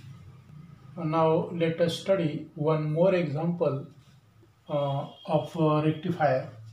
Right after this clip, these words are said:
in D C power supplies. Uh, this example is, uh, uh, this example is in a bridge rectifier circuit.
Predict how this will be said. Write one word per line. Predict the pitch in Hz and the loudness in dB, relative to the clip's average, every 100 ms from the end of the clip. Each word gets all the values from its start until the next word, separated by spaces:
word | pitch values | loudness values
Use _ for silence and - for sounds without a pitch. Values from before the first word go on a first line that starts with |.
| - - _ _ _ | -20 -20 _ _ _
in | 160 147 | -4 -2
D | 160 | -2
C | 147 - | -4 0
power | 170 151 | 2 2
supplies. | - 123 135 135 - - - - _ _ _ - - - _ - - | 0 -4 -2 -4 -4 -12 -20 -20 _ _ _ -20 -20 -20 _ -20 -6
Uh, | 156 147 143 127 | 0 2 2 0
this | 190 175 - | -2 -2 0
example | 175 156 165 165 175 165 | 0 2 0 2 0 2
is, | 165 - | -2 -4
uh, | 165 160 170 - - _ _ _ _ _ _ - - - | -4 -2 -4 -6 -20 _ _ _ _ _ _ -20 -20 -4
uh, | 196 160 156 165 - - _ _ _ _ _ _ _ - - - | 0 2 0 -4 -12 -20 _ _ _ _ _ _ _ -20 -20 -8
this | 160 180 - | -2 -2 0
example | 185 170 175 170 175 | 0 2 2 2 -2
is | 180 180 - - | -2 -4 -10 -8
in | 180 170 | -2 0
a | 170 165 | 0 -4
bridge | 139 185 180 | 0 2 4
rectifier | 175 170 165 156 139 | 2 0 -2 0 0
circuit. | 147 131 - 165 | 0 -8 -8 -12